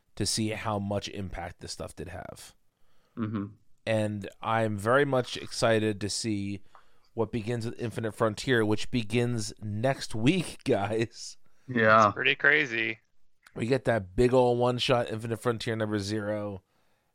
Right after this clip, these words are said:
Speaker 1: and, uh, I cannot wait to dig into that. And so, um, yeah, I don't know what the show's gonna look like for the next month or so. Um, we're gonna cover, I guess, all the big stuff, right?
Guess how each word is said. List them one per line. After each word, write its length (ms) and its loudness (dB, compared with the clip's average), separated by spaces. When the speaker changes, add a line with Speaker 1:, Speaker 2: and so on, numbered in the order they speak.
Speaker 1:
and, 520 0
uh, 540 4
I 140 4
cannot 420 2
wait 220 -2
to 100 -12
dig 180 -4
into 220 -4
that. 480 -8
And 180 -4
so, 600 0
um, 500 -6
yeah, 240 2
I 120 8
don't 220 4
know 140 6
what 160 6
the 80 4
show's 320 4
gonna 160 -4
look 240 -4
like 380 -6
for 120 -4
the 80 -2
next 240 -2
month 240 0
or 100 -2
so. 400 2
Um, 580 -2
we're 120 2
gonna 120 6
cover, 320 6
I 80 10
guess, 180 4
all 120 6
the 80 4
big 240 2
stuff, 320 -4
right? 280 4